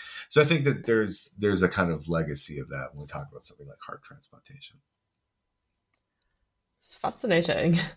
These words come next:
Speaker 2: So, uh, you already mentioned how, um, opening the corpse, uh, really revolutionized, uh, our understanding of the disease and, uh, trying to really look at the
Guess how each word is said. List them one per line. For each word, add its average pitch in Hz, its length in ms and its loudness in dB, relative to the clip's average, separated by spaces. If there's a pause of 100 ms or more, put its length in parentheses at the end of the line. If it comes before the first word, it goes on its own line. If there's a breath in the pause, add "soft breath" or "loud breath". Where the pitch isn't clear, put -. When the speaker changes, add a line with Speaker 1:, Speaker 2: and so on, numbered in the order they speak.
(460 loud breath)
Speaker 2:
So, 247 460 2
uh, 220 60 2
you 226 180 2
already 247 260 2
mentioned 208 800 4
how, 165 840 2
um, 156 540 2
opening 175 380 0
the 165 80 -2
corpse, 165 720 0
uh, 151 380 2
really 175 360 2
revolutionized, 156 1300 2
uh, 147 160 0
our 156 160 2
understanding 156 640 2
of 135 100 0
the 151 80 4
disease 151 600 2
and, 147 320 2
uh, 147 120 2 (340 loud breath)
trying 156 300 4 (140)
to 147 320 2 (240 soft breath)
really 160 240 2
look 156 240 2
at 151 120 0
the 147 280 2